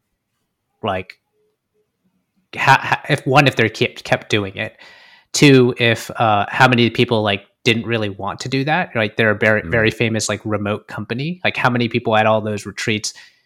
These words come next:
Speaker 1: really don't care for the retreats, and they would feel like, well, they have to go because that
Speaker 2: Mm-hmm.
Speaker 1: is the culture, right? And maybe that's what Wade and other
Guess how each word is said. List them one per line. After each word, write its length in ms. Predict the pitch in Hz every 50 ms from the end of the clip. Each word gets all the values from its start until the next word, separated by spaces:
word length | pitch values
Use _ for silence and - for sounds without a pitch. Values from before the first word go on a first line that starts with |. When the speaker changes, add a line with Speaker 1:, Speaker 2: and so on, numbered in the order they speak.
| _ _ _
Speaker 1:
really 120 | 113 117 120
don't 180 | 120 120 110 -
care 160 | - 120 120
for 120 | - 123
the 120 | 104 104 98
retreats, 400 | 98 - - - 101 95 - -
and 100 | 101 101
they 60 | 101
would 140 | 98 95 -
feel 180 | - 113 107
like, 200 | 104 101 98 -
well, 80 | 110 101
they 100 | 101 95
have 420 | - - - - - 113 123 - -
to 80 | 110
go 460 | 95 98 95 90 90 90 92 - - _ _ _ _ _ _ _
because 320 | - 117 - 120 107 90 80
that 220 | 110 101 101 85
Speaker 2:
Mm-hmm. 100 | 76 90
Speaker 1:
is 400 | 110 107 107 101 - - - _ _ -
the 220 | 113 98 110 98
culture, 720 | - - - 110 101 95 - - - 101 92 90 101 113 104
right? 240 | 120 104 98 101 95
And 140 | 107 104 104
maybe 220 | 101 101 101 107
that's 240 | 98 101 104 - -
what 120 | 107 -
Wade 360 | 110 110 113 101 101 104 101 101
and 120 | 98 101
other 300 | 101 101 107 101 101